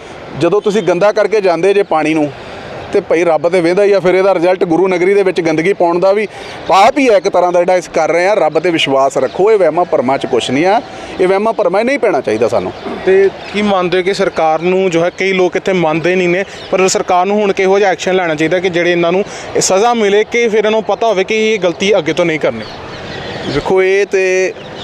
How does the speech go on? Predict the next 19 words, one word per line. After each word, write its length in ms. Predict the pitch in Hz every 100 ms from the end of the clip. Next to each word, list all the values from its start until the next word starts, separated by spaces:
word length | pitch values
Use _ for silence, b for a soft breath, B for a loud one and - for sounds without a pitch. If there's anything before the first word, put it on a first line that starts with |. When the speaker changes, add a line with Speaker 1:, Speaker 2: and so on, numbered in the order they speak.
| -
Speaker 1:
ਇੱਥੇ 220 | 160 196
ਸਖਤ 320 | 165 196 190 -
ਲਫ਼ਜ਼ਾਂ 420 | 170 143 160 165
ਦੇ 120 | 165
ਵਿੱਚ 400 | 143 139 - 156 151 160 160
ਸਰਦਾਰ 380 | 143 143 147
ਗੁਰਜੀਤ 300 | 139 127 135
ਸਿੰਘ 220 | - 156 151
ਔਜਲਾ, 320 | 131 135 151
ਮੈਂਬਰ 240 | 139 139
ਪਾਰਲੀਮੈਂਟ 500 | 135 131 120 131 143
ਜੋ 120 | 143
ਗੁਰੂ 180 | 131 120
ਨਗਰੀ 280 | 120 120 123
ਦੇ, 100 | 131
ਉਹਨਾਂ 200 | 151 156
ਨੇ 60 | 147
ਕਿਹਾ 260 | 127 147
ਵਾ 240 | 131 113